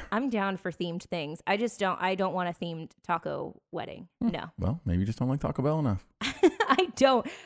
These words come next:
Speaker 1: I'm scared that Brian's gonna be in the other room and hear this, actually, 'cause we all know how Brian feels about Taco Bell.
Speaker 2: Well, we're, <laughs> yeah,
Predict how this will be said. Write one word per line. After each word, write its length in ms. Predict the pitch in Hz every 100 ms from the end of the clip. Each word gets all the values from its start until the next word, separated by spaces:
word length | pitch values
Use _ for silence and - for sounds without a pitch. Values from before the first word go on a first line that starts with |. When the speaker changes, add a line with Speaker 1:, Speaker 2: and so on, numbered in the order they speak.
| -
Speaker 1:
I'm 160 | 214 302
scared 380 | - - 220 196
that 120 | 180
Brian's 480 | 180 180 175 175 -
gonna 160 | 180
be 140 | 160 170
in 80 | 165
the 60 |
other 180 | 160 175
room 180 | 185 175
and 80 | 175
hear 240 | 175 190
this, 220 | 160 160
actually, 400 | 156 160 - 165
'cause 200 | - 156
we 160 | 190 208
all 200 | 185 208
know 220 | 202 185
how 240 | 180 175 170 -
Brian 440 | 190 185 180 175
feels 200 | 196 180
about 200 | 160 139
Taco 240 | 180 165 165
Bell. 320 | 160 139 113
Speaker 2:
Well, 140 | 95
we're, 220 | 104 92 90
<laughs> 220 | 87 82
yeah, 260 | 98 90